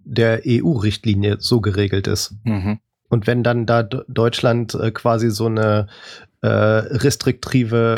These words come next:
Speaker 1: restriktive Eigenlösung, äh, an den Start bringt, dann, äh, bringt das halt vor dem Hintergrund, dass es eben gerade, äh, für ganz, äh, Europa Wettbewerb erzeugen soll, äh, nicht so besonders viel,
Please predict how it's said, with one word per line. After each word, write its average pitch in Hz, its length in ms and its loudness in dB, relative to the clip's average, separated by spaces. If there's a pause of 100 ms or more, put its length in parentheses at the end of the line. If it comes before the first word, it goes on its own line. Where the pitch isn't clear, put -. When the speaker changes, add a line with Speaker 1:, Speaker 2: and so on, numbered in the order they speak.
Speaker 1:
restriktive - 920 0
Eigenlösung, 113 1000 0
äh, 110 60 -10
an 110 280 2
den 110 120 -2
Start - 380 -4
bringt, 120 360 -6
dann, 113 360 -2
äh, 113 160 0
bringt 117 320 0
das - 440 -2
halt 101 420 -4
vor 110 200 -2
dem 107 160 0
Hintergrund, 113 560 0
dass 107 140 0
es 110 100 -2
eben 110 260 -2
gerade, 104 440 2
äh, 107 160 0
für 101 260 0
ganz, 104 360 0 (600)
äh, 113 240 4
Europa 113 720 0
Wettbewerb 104 600 0
erzeugen 104 500 0
soll, 101 520 0
äh, 107 140 -2
nicht 110 220 -2
so 110 100 -2
besonders 101 440 0
viel, 92 400 0